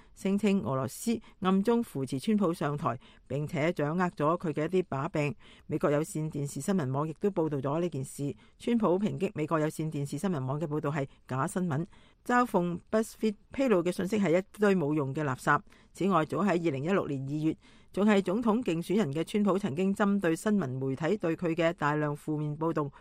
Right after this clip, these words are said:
放話要開放誹謗法。川普話，如果呢啲新聞媒體寫一啲抹黑、惡劣同不實嘅文章，佢可以起訴佢哋，並且贏得一大筆嘅賠償。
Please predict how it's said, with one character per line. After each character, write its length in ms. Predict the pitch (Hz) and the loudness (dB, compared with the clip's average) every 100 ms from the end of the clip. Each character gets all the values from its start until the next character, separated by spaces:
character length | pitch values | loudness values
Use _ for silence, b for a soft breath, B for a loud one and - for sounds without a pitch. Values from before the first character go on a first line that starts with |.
| b | b
放 220 | - 170 | -2 0
話 240 | 160 139 147 | 2 0 0
要 160 | 156 | 0
開 360 | 160 - 214 202 | 0 0 2 2
放 280 | 196 147 147 | 2 -2 -2
誹 180 | - 151 | -6 -4
謗 160 | 139 | -4
法。 240 | 131 143 - b b b - | 0 0 0 b b b 0
川 140 | 190 | 2
普 80 | 190 | 4
話， 160 | 160 | 4
如 260 | 147 135 135 | 4 0 -4
果 220 | 139 160 | 2 4
呢 100 | 185 | 4
啲 160 | 185 196 | 2 0
新 180 | 190 196 | 0 0
聞 140 | 151 | 0
媒 160 | 131 131 | -2 -2
體 240 | 156 185 b b | 0 -2 b b
寫 300 | - 151 190 | -2 2 2
一 40 | |
啲 220 | 196 196 - | 2 0 -2
抹 200 | - 165 - | -6 -8 -4
黑、 220 | 185 202 - b b | -2 -2 -2 b b
惡 160 | 190 208 | 0 2
劣 140 | 185 165 | 0 -2
同 240 | 175 139 | -4 -4
不 100 | - | 0
實 260 | 240 - 170 - | -2 -2 -8 -4
嘅 80 | 175 | -4
文 180 | 151 131 | -2 0
章， 260 | 185 196 190 b - | 2 2 0 b -2
佢 100 | 220 | 4
可 120 | 214 | 6
以 100 | 254 | 6
起 220 | 170 208 | 4 2
訴 180 | 226 156 | 0 -2
佢 60 | 156 | -2
哋， 180 | 143 135 b b | -2 -4 b b
並 160 | - 156 | -6 -2
且 140 | 190 | 0
贏 160 | 175 123 | -2 -2
得 120 | 185 | -4
一 40 | |
大 160 | - 131 | -2 -4
筆 180 | 147 185 - | -4 -6 -6
嘅 140 | 143 | -8
賠 180 | 131 110 | -6 -8
償。 300 | - 120 | -6 -6